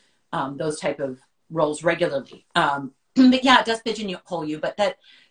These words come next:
so does anything else that we do as actors, or, um, you know, you are what people perceive you to be, you know? Um, and that's why I think it's kind of hard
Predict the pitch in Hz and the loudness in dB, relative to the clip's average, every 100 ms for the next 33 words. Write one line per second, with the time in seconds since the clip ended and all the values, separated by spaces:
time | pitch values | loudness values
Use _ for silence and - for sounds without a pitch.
0 | _ - 214 214 208 202 185 180 175 165 | _ -12 -6 -6 -6 -6 -8 -8 -6 -6
1 | 165 175 160 160 156 151 147 151 147 147 | -6 -8 -10 -10 -6 -4 -4 -6 -8 -8
2 | - 143 - 147 143 160 - 151 143 139 | -4 -4 -4 -10 -10 -14 -16 -10 -8 -8
3 | 143 147 151 143 139 143 147 151 170 147 | -10 -14 -10 -8 -8 -10 -10 -10 -8 -6
4 | 147 170 165 165 156 156 156 _ _ _ | -6 -6 -4 2 2 2 -2 _ _ _
5 | - 147 151 151 - - _ - - - | -16 -4 0 0 -4 -10 _ -18 -14 -8
6 | 156 151 - _ 151 151 - 175 160 143 | -6 -6 -10 _ -10 -8 -8 -8 -8 -10
7 | 127 135 127 - - - 147 139 147 190 | -10 -12 -16 -16 -20 -20 -16 -12 -12 -14
8 | - - - - 156 156 185 254 - 277 | -18 -18 -16 -6 -4 -2 2 4 6 4
9 | 208 208 190 180 - 185 175 170 160 156 | 2 -4 -8 -10 -10 -6 -6 -2 0 -2